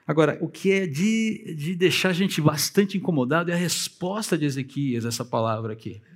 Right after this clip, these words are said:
Ele fala, "É boa a palavra do Senhor que você falou, Isaías." Como? Ezequias respondeu, "Pois pensou,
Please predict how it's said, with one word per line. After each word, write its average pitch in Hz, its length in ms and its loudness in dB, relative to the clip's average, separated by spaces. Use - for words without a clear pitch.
Ele 127 100 -2
fala, 117 480 -2
"É 151 100 -2
boa 143 420 4
a - 20 -2
palavra 120 440 -2
do 117 100 -6
Senhor 113 340 -6
que 117 80 -10
você 113 180 -8
falou, 110 300 -6
Isaías." 110 540 -14
Como? 147 360 -4
Ezequias 123 460 2
respondeu, 110 680 0
"Pois 120 120 4
pensou, 131 640 2